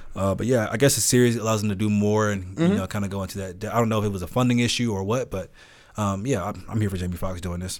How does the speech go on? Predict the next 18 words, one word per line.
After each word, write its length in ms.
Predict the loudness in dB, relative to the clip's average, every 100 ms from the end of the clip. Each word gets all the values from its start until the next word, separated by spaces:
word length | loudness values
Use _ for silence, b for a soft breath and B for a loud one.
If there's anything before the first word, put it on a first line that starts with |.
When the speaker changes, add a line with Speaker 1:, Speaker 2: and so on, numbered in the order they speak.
| -4
Speaker 2:
Absolutely. 560 | -2 0 2 2 2 -2 -12 -4 2
He, 180 | 4
like 240 | 6 4 4
I, 40 | 2
like 120 | 2
I 40 | 4
said 140 | 4
earlier, 200 | 6 6 6
he 60 |
deserves 300 | 4 6 4
to 80 | 4
do 80 | 4
whatever 240 | 6 4
he 80 | 4
wants 180 | 2 0
to 60 | 2
do. 200 | 2 2
So 300 | 2 2